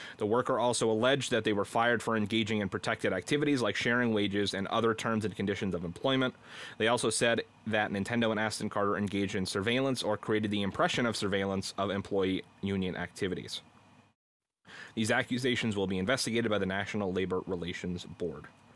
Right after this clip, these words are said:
So, J P,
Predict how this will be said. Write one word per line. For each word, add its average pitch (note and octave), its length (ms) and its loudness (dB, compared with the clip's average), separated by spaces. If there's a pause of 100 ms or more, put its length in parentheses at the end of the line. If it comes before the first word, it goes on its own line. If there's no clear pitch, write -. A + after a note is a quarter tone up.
(2250)
So, F2 240 -2 (180)
J A2+ 180 2
P, G2+ 280 -2